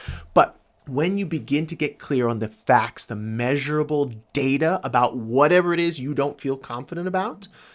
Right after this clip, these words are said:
A K A you don't trust yourself about, you begin to build back the bonds of trust with yourself because you get clear on where you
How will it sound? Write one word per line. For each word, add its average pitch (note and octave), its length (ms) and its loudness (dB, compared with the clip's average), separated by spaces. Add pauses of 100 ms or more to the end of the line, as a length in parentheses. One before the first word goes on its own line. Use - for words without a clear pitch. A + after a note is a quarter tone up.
(100)
A C#3+ 140 4
K C#3 240 -2
A C#3+ 80 4
you C#3 240 0
don't D3 240 0
trust - 360 -4
yourself F3+ 360 -4
about, F#3+ 300 -4 (300)
you D3 120 -6
begin F3 580 0
to G3 160 -6 (320)
build D#3 460 4
back A#2 320 -6
the B2+ 80 -6
bonds G#2+ 600 -4 (120)
of G2+ 280 -10 (380)
trust - 480 -12 (160)
with G2+ 260 -12
yourself - 380 -12
because - 260 -16
you G#2+ 80 -10
get - 280 -14
clear C#3 640 0
on B2 180 -2
where A2 260 -2
you A#2 360 -8